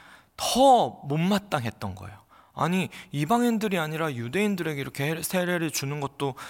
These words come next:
너무 이상한 일인데 어떻게 유대인들이 또 저 세례 요한에게 저렇게 몰려들까? 이게 뭔 일인가?" 싶은 것입니다. 그래서 이 십구 절에 기록하기를 그 바리새인들이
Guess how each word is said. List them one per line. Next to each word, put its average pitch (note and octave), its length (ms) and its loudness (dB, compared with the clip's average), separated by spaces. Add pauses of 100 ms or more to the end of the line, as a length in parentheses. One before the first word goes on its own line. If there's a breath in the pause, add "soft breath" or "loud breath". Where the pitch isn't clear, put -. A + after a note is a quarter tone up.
(240 loud breath)
너무 C#3 260 0
이상한 D3+ 360 0
일인데 B2+ 480 -4
어떻게 A#2+ 340 -4
유대인들이 E3 600 -2
또 E3 160 -2 (220 loud breath)
저 C#3+ 320 -2
세례 F#3 260 -4
요한에게 C#3+ 440 -4
저렇게 C3+ 260 -6
몰려들까? A#2 1080 -2 (760 loud breath)
이게 G#3+ 180 -4 (120)
뭔 D3 260 2
일인가?" C#3 560 0
싶은 - 320 -6
것입니다. - 540 -10
그래서 D#3+ 520 0 (300 loud breath)
이 - 40 -6
십구 D3+ 320 -4
절에 B2+ 200 -4
기록하기를 A#2+ 840 -4 (500 loud breath)
그 - 100 -6
바리새인들이 A#2+ 880 -4